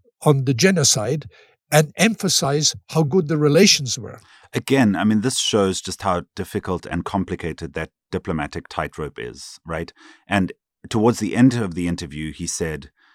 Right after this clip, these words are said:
Speaker 2: he wants to visit Ukraine, but he doesn't want to do that without visiting Russia as well. He said, "I go to both places or neither, and the war pains me."
Speaker 1: E-, Elisabetta said, he says, she said, "This is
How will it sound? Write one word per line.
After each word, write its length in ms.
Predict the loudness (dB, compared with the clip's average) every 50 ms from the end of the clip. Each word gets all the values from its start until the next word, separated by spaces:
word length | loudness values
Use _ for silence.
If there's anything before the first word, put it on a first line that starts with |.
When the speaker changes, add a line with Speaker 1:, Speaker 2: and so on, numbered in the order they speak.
| _ _ _ _ _ _ _
Speaker 2:
he 220 | _ -12 -6 -4 -2
wants 380 | 0 2 4 4 4 4 2
to 120 | 0 -2 0
visit 300 | 0 -2 -2 -4 -8 -10 _ _
Ukraine, 600 | -8 -8 -6 -6 -6 -8 -6 -8 -8 -10 -10 -12 -14 _ _ _
but 140 | -6 -4
he 120 | -4 -4 -6 -6 -4
doesn't 400 | -2 -2 0 0 2 0 0 2
want 220 | 2 0 0 0 -2
to 80 | -6
do 180 | -6 -4 -4 -4
that 300 | -4 -6 -8 -10 -14 -14 -12
without 380 | -10 -8 -4 -4 -4 -4 -6 -8
visiting 480 | -10 -10 -8 -8 -8 -8 -8 -8 -8 -8
Russia 360 | -8 -8 -8 -10 -10 -10 -12 -12
as 140 | -12 -12 -12
well. 340 | -12 -12 -12 -14 -16 -20 _ _ _ _
He 100 | -8 -6
said, 300 | -4 -2 -2 -4 -4 -6 -10 _ _ -20 -20 -20 _ _ _ _ _ _
"I 360 | 2 4 4 4 4 0 -2 -6 -12 _ _ -14 -6
go 180 | -2 0 0 0
to 160 | 0 -2 -4
both 300 | 0 2 2 2 0 0
places 520 | -2 -2 -2 0 -2 -2 -4 -4 -4 -6 -8 -6
or 140 | -4 -2 -2
neither, 580 | 0 2 2 2 0 0 -4 -8 -10 -12 -14 -18 _ _ -6 -2
and 220 | 0 0 2 2
the 80 | 2 2
war 240 | 4 6 6 6
pains 460 | 4 4 2 4 4 4 4 2 0 -4
me." 260 | -6 -8 -8 -10 -12 _ _ _ _ _ _ 2
Speaker 1:
E-, 80 | 2 2 _
Elisabetta 600 | 2 4 4 4 4 4 4 4 4 4 6 4
said, 300 | 4 6 4 4 2 0 -4 -6
he 100 | -4 -2
says, 260 | -2 -2 -2 -4 -4
she 120 | -4 -4
said, 300 | -4 -2 -2 -2 -4 -4 -4 -2
"This 180 | 0 2 2
is 260 | 2 0 -2 -6 -8